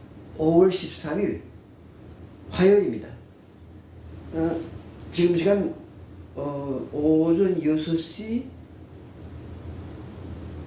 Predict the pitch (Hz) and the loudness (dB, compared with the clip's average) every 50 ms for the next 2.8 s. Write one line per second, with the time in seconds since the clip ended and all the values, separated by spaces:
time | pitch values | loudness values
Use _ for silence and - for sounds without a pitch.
0 | - - - - - - - - - - - - - - - - - - - - | -14 -14 -14 -14 -16 -16 -14 -14 -14 -14 -14 -14 -16 -16 -14 -14 -14 -14 -14 -14
1 | - - - - - - - - - - - - 143 151 170 175 165 151 135 147 | -14 -14 -14 -12 -12 -12 -14 -14 -16 -16 -6 0 2 4 4 6 4 4 2 0
2 | 147 139 156 156 165 180 - 196 160 127 107 98 95 - - | -2 -4 -4 -4 -4 -4 -4 -2 0 0 0 -2 -2 -6 -8